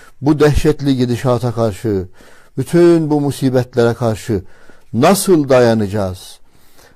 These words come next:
Nasıl bir dayanak noktasına ihtiyacımız var?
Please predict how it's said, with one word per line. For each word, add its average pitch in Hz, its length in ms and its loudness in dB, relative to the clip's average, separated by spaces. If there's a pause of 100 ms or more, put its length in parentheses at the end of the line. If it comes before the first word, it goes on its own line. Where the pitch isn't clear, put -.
(120)
Nasıl 175 500 2
bir 143 340 2 (480)
dayanak 147 440 2
noktasına 131 580 0
ihtiyacımız 113 800 0
var? 101 440 -4